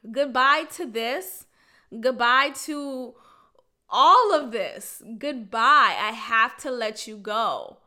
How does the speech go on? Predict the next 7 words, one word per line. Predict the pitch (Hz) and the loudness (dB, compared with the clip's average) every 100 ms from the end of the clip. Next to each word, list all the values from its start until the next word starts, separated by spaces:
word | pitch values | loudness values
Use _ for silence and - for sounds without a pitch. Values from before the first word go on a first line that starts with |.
| _ _ _ _ | _ _ _ _
I | 180 202 | -4 -4
have | 220 233 240 240 | -4 2 2 2
to | - | -6
let | 226 214 214 226 | -8 -8 -8 -12
you | |
go." | 202 202 160 98 - _ _ _ _ - | -10 -6 -6 -8 -12 _ _ _ _ -6
And | 254 254 254 247 240 226 | -2 0 0 -2 -4 -10